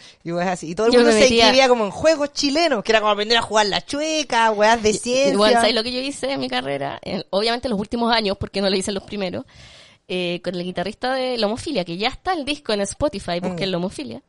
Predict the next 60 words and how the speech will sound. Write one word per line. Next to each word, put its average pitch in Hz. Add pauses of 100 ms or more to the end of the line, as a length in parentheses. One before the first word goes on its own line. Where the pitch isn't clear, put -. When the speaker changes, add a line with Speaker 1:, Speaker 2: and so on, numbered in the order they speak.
(460)
Speaker 1:
Y 190
en 196
Speaker 2:
Eh, 190
Speaker 1:
Instagram 185
Music. 202
Speaker 2:
Sí. 190 (240)
Eh, 175 (140)
nos 196
metimos 208
a 240
unos 240
talleres 233
que -
eran 269
como 285
los 247
mismos 277
profes 320
lo 190
hacían, 190 (500)
que 202
quedaba 226
en 254
la 233
Facultad 220
de 233
Arquitectura 226
de 302
la 277
Valpo, 151 (260)
que -
queda, 180
Speaker 1:
Ya. 185
Speaker 2:
que 190
es 190
como 226
al 196
lado 240
de 285
la 294
usach. - (1000)
Y 302
nos 247
metimos 262
a 247
unos 294
Speaker 1:
De 202
la 180
usach 208
en 277
Viña, 302
no 302
hay 285
usach 311
en 220
Viña. 226
Speaker 2:
No, 285
pero 208
la 185
Valpo, 202